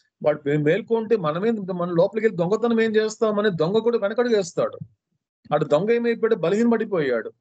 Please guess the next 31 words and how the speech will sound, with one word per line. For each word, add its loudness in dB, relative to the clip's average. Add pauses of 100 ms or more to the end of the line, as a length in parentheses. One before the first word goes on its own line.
(280)
ఎప్పుడైతే 0
ఇంటి -4
యజమాని -2
ఎరుకతో 2
ఉన్నప్పుడు, -2
ఇంటి -2
యజమాని 2
నిత్యంగా 0
ఉన్నప్పుడు, -2 (280)
ఇంటి 2
యజమాని 0
నిరంతరంగా 0
ఉన్నప్పుడు, -2
నిరంతరంగా 2
మేల్కొన్నాడు 0
అంటే -6
ఏ 2
దొంగ 0
వస్తాడండి -2
ఆ 2
ఇంట్లోకి? -4 (560)
ఎవ్వరు 2
ఏం 0
అవసరం -4
లేదు. -10 (420)
ఇది 2
మెహర్ 2
బాబా 2
చెప్పినటువంటి -2
స-, 2
టాపిక్. 0